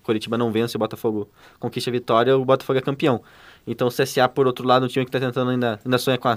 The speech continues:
com acesso, então tem tudo pra ser um jogo bastante cheio de emoção. Então o Coritiba ganhou, né, os resultados da última rodada garantiram o acesso do Coxa, mas vamos ver se eles conseguem esse título, né? Eu acho que quem tá s-, ouvindo a gente ter a oportunidade de ir pro Couto lá vai ser bem legal.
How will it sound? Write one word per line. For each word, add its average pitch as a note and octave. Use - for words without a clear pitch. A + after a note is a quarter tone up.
com -
acesso, C#3+
então C3
tem C#3+
tudo D3+
pra E3+
ser E3+
um E3
jogo E3
bastante E3+
cheio D#3
de F3
emoção. F#3
Então B2
o A#2+
Coritiba B2+
ganhou, A#2
né, A2+
os G#2+
resultados B2+
da C3
última B2+
rodada A#2+
garantiram B2+
o B2
acesso A#2+
do A#2
Coxa, F#3
mas C3+
vamos D3
ver D#3+
se E3
eles D#3+
conseguem D#3
esse D3+
título, C3+
né? A#2
Eu A#2
acho A2+
que A#2
quem A#2+
tá A#2+
s-, -
ouvindo A#2+
a A#2
gente A#2+
ter A#2+
a -
oportunidade A#2+
de A#2
ir A#2
pro A#2
Couto A#2+
lá A#2
vai C#3
ser -
bem C3
legal. C3